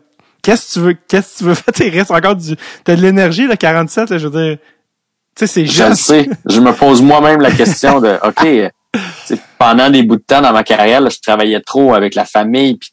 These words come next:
Speaker 2: tout, puis tu sais, les lancements, les, par les soirs, tout ça, j'ai skippé tout, parce qu'à un moment donné, j'avais, je, je pouvais plus. Là, on dirait que je, je vais avoir plus de temps prochainement, puis là, je fais comme, OK, je, je, qu'est-ce que je fais ? Je repars-tu sur quelque chose, un nouveau projet ? Qu'est-ce,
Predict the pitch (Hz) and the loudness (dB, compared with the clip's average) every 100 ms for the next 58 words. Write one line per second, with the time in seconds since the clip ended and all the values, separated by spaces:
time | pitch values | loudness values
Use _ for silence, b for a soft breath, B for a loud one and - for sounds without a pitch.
0 | - 143 127 - 147 - 120 104 104 113 | -2 0 0 -6 -8 0 2 2 2 2
1 | 107 95 - 117 135 123 107 - 107 104 | 0 -2 -2 0 2 0 0 0 0 0
2 | 92 127 120 - 120 95 95 - - - | -2 -2 -2 -2 -6 -6 -10 -12 -8 -4
3 | 90 - 135 - - 92 98 120 101 92 | -2 0 0 -2 -2 0 2 4 2 2
4 | 98 92 95 - - _ _ _ - - | 2 0 -2 -4 -12 _ _ _ -12 0
5 | 113 117 127 175 240 _ b - 135 135 | 4 4 2 0 0 _ b 0 2 4
6 | 120 156 135 120 113 107 113 117 120 - | 4 2 2 2 2 2 2 2 0 0
7 | 156 151 135 117 143 151 131 120 113 117 | 0 2 2 0 0 0 -2 -4 -4 -2
8 | 165 156 113 113 - - - - - 151 | -4 -4 -6 -6 -12 -16 -14 -12 -4 -2
9 | 82 - _ _ _ _ _ _ - 165 | -2 -6 _ _ _ _ _ _ -10 -10
10 | - - - 202 180 - - 117 85 80 | -10 -8 -4 -2 -2 -2 0 0 0 -2
11 | - 120 - - 90 - - 90 120 143 | 0 0 0 -2 -4 -4 -6 -4 0 2
12 | 117 98 101 110 123 - 101 98 147 151 | 2 0 0 0 -2 -2 0 2 2 2
13 | 127 98 - | 0 -4 -6